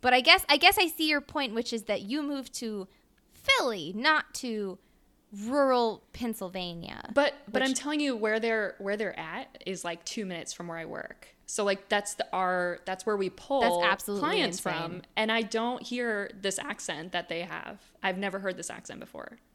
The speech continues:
Speaker 2: I don't know. I mean,
Speaker 1: Okay,
Speaker 2: correct me if I'm wrong.
Speaker 1: so
Speaker 2: I don't wanna be
Speaker 1: No, no,
Speaker 2: wrong,
Speaker 1: no,
Speaker 2: but
Speaker 1: no,
Speaker 2: I'm just
Speaker 1: no.
Speaker 2: saying.
Speaker 1: So the accent is not Philly. The accent is absolutely Tennessee. So Cherry Jones, we're gonna take a,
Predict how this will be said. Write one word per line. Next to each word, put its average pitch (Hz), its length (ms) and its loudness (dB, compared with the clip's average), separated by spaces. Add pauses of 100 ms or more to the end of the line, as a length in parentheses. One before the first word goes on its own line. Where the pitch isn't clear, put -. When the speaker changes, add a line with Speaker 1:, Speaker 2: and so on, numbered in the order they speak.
(160)
Speaker 2:
I 233 100 4
don't 240 120 4
know. 170 320 2
I 226 100 10
mean, 240 140 4
Speaker 1:
Okay, 190 80 0
Speaker 2:
correct 285 200 0
me 311 80 4
if 311 80 2
I'm 269 140 2
wrong. 196 140 2
Speaker 1:
so 220 300 4
Speaker 2:
I 196 100 0
don't 214 180 -2 (140)
wanna 220 260 2
be 226 120 0
Speaker 1:
No, 302 160 4
no, 330 60 4
Speaker 2:
wrong, 330 80 4
Speaker 1:
no, 311 100 4
Speaker 2:
but 302 60 4
Speaker 1:
no, 294 60 2
Speaker 2:
I'm 262 60 0
just 208 140 0
Speaker 1:
no. 190 100 -4
Speaker 2:
saying. 180 320 -8 (680)
Speaker 1:
So - 140 -2
the 311 160 2
accent 403 400 6
is 247 140 0
not 240 320 0
Philly. 170 260 -6
The 185 180 -8
accent 269 480 -2
is 214 160 -6
absolutely 202 600 -6
Tennessee. 180 580 -10
So 208 220 -4
Cherry 330 420 2
Jones, 185 560 -2 (100)
we're 285 160 6
gonna 262 200 0
take 247 220 -2
a, 208 100 -4